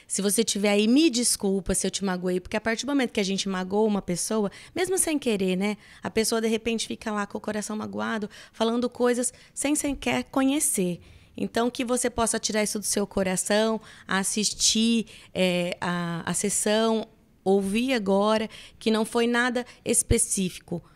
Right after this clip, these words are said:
mas sim foi pra uma classe a qual eu pertenço. Mas se precisar da minha ajuda,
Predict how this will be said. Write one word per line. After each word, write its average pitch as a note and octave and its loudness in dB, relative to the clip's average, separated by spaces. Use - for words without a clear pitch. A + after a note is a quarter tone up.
mas F#3 2
sim A3 2
foi G#3+ -4
pra G#3+ -4
uma G#3+ 0
classe A3+ -2
a B3 -4
qual A3 -2
eu A3+ 0
pertenço. F#3+ -2
Mas F#3 0
se G#3+ -2
precisar G#3 -2
da G3 2
minha G3 2
ajuda, G#3 0